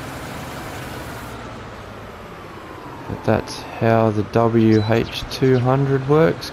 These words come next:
guys. Just like that, so pretty simple.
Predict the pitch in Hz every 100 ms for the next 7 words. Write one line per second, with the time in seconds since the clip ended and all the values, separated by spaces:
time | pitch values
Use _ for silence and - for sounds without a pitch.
0 | - 190 240 240 220 - - - - -
1 | - - - - 123 - - 117 113 -
2 | 160 180 101 - - 127 123 - 165 127
3 | 113 175 190 - 202